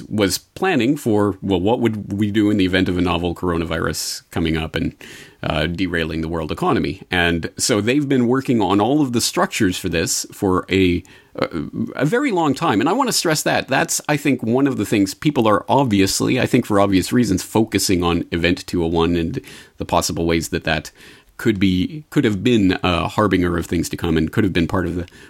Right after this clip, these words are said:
plan, um, to the extent this was a plandemic. But on the broader point, no, th-, these organizations, including the Bill and Melinda Gates,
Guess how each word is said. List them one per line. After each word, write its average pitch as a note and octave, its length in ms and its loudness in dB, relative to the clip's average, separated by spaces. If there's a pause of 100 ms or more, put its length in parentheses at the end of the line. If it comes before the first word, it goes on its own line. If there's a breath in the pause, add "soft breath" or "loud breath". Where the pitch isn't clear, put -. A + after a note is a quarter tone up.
(100)
plan, E2+ 500 0 (220)
um, D#2 300 -2 (100)
to F#2 100 0
the E2+ 100 0
extent E2 280 -2
this F2 140 -4
was E2+ 120 -4
a E2+ 140 0
plandemic. F2 580 0 (280 loud breath)
But - 200 0 (160)
on D#3+ 120 4
the A#2+ 60 2
broader A#2+ 380 2
point, F#2+ 240 2
no, E3 160 4
th-, G#2+ 180 -2
these C3 600 -2
organizations, A2 800 2
including G2+ 420 0
the E2+ 60 0
Bill E2 180 -2
and E2 100 -2
Melinda E2 280 -2
Gates, - 400 -4